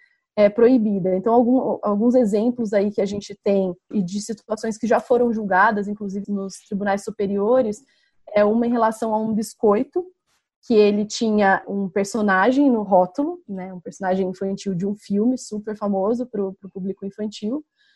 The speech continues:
E esse biscoito, se você colecionasse alguns tipos de, das, das embalagens, mais um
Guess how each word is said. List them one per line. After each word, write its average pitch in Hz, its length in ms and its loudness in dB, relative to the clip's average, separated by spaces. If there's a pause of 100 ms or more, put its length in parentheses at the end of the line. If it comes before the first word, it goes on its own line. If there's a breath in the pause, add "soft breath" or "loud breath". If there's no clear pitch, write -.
(160)
E 254 120 4
esse 269 200 2
biscoito, 262 640 2
se - 160 -8
você 233 640 0
colecionasse 240 800 2
alguns 226 260 0
tipos 214 460 -8
de, 196 320 -6
das, 196 200 0
das 202 240 0
embalagens, 196 680 0 (360)
mais 240 560 0
um 226 480 -4